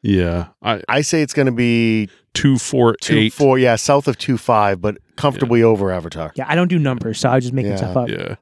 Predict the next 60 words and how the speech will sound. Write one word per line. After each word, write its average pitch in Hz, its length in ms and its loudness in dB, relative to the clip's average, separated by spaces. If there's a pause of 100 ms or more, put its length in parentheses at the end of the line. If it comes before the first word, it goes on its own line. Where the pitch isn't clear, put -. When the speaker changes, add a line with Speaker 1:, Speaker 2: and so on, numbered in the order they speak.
Speaker 2:
Three 143 180 2
billion, 131 300 2
I'm 110 60 -2
like, 104 180 -6 (100)
"Holy 113 240 -20
Speaker 1:
There's 170 220 4
Speaker 2:
shit." 175 220 0
Speaker 1:
just, - 340 -4
yeah, 117 220 0
Speaker 2:
That's 101 80 -2
Speaker 1:
there's, 117 140 0
Speaker 2:
gotta 143 140 2
be 131 140 2
in, 117 180 -2
Speaker 1:
there's 131 200 2
Speaker 2:
it's - 80 -4
gonna 147 120 2
Speaker 1:
some 147 40 -2
Speaker 2:
be 139 80 4
in - 60 6
Speaker 1:
real 123 100 6
Speaker 2:
theaters 113 300 2
until 104 240 -2
it - 20 4
hands 98 140 4
Speaker 1:
limitations. 110 200 0
Speaker 2:
off 110 220 2
to 92 100 -8
Star 92 280 -6
Wars 92 220 -6
at 85 60 -12
that 92 140 -4
Speaker 3:
So 170 60 4
Speaker 2:
point. 160 80 4
Speaker 3:
here's, 180 140 4 (120)
do 151 100 -2
you 170 80 6
think, 175 260 2
um, 151 300 2
after 156 320 2
the 139 140 -2
theatrical 151 400 -2
run 165 200 0
comes 170 220 -2
out, 165 260 0 (520)
they're 135 140 0
like, 131 180 -2
"Oh, 240 120 2
by 214 160 4
the 226 100 4
way, 214 200 4
here's 175 300 2 (180)
Endgame 170 320 4
with 135 120 -2
another 151 260 -2
twenty-five 165 580 0
minutes 156 280 4
in 127 80 -2
it"? 120 120 -10 (360)
Speaker 1:
No. 95 680 0